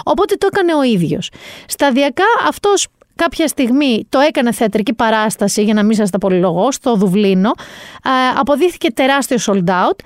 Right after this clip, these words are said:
και εκεί στο θέατρο ένας παραγωγός του B B C το είδε και είπε, «Θα το κάνω τηλεόραση». Και έγινε όλο αυτό το φαινόμενο. Ε, τότε έκανε με τις παραστάσεις του, το δύο χιλιάδες,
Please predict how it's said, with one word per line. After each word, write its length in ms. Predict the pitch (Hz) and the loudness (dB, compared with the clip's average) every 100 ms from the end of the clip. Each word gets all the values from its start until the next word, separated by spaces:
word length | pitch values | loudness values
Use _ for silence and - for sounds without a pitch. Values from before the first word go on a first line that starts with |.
| - - | -20 -8
και 120 | - | -2
εκεί 300 | 302 - - | -2 -2 -2
στο 200 | 440 339 | 0 0
θέατρο 380 | 233 349 349 330 392 | 0 0 2 2 2
ένας 160 | 359 | 0
παραγωγός 420 | - 269 254 285 - | 0 0 2 0 0
του 100 | 240 | 0
B 40 | |
B 120 | 226 | 2
C 140 | 233 247 | 0 0
το 100 | 214 | 0
είδε 200 | 247 415 415 | 2 2 0
και 100 | 330 | 0
είπε, 220 | 415 466 453 466 _ _ _ | 0 2 0 -2 _ _ _
«Θα 180 | - 302 | -4 -2
το 120 | 269 | -2
κάνω 460 | - 330 403 453 466 - | 0 0 2 0 -2 -2
τηλεόραση». 640 | 330 294 220 175 170 - _ _ _ _ - | 0 2 2 0 -2 -6 _ _ _ _ -2
Και 120 | 359 | 2
έγινε 460 | 311 370 392 415 440 | 4 2 2 0 0
όλο 460 | - 277 311 320 302 | 0 2 4 4 2
αυτό 180 | 220 269 | 0 -2
το 100 | 285 | -2
φαινόμενο. 600 | - 214 202 175 160 165 - - - - | 0 2 2 2 0 -4 -8 -20 -20 -8
Ε, 560 | - 220 214 190 185 - - _ _ _ _ | 0 2 4 2 2 -2 -6 _ _ _ _
τότε 580 | - 302 214 - 190 220 - | 0 2 2 0 0 0 -2
έκανε 380 | 240 269 359 381 | -2 0 0 0
με 100 | 381 | -2
τις 120 | - | 0
παραστάσεις 800 | 277 233 - 226 196 190 202 - | 0 0 0 0 0 -2 -4 -2
του, 200 | 170 170 | -2 0
το 80 | 202 | -2
δύο 120 | 240 | -2
χιλιάδες, 580 | - 254 202 170 170 | 0 0 2 2 0